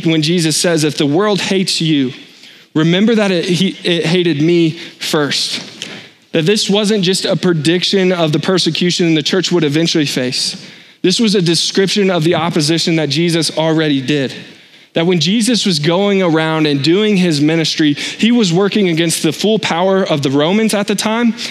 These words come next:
and the full power of the Jews. That the Romans, they held all the political power at the time,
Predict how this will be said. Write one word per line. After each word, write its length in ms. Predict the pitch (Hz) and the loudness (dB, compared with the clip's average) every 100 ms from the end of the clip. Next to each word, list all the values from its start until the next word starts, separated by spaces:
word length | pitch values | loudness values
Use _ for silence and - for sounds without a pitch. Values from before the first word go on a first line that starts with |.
| - - | -12 -6
and 240 | - 196 208 | -2 2 2
the 60 | |
full 220 | - 202 | 2 0
power 320 | 175 185 175 160 | 2 0 2 0
of 180 | 156 | 0
the 80 | 147 | 0
Jews. 680 | 131 147 135 117 - - - - - - | 0 0 0 0 -4 -8 -16 -20 -14 -4
That 120 | 160 | 0
the 80 | 175 | 2
Romans, 440 | 165 208 208 160 | 2 4 2 2
they 140 | 170 196 | 2 2
held 280 | 196 196 175 | 2 0 0
all 180 | 180 | 2
the 100 | 180 | 0
political 560 | 165 190 175 196 - 180 | 2 2 2 2 0 0
power 320 | 170 156 156 | 0 0 0
at 160 | 139 151 | 0 -2
the 80 | 143 | -2
time, 320 | 170 160 | -2 0